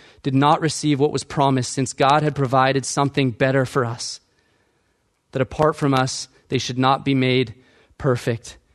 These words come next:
All the old stories of faith, God's people being brought from Egypt, parting of the Red Sea 'cause of their faith.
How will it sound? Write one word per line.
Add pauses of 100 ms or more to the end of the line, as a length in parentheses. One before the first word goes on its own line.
(360)
All
the
old
stories
of
faith, (1300)
God's
people
being
brought (300)
from
Egypt, (520)
parting
of
the
Red
Sea
'cause
of
their
faith.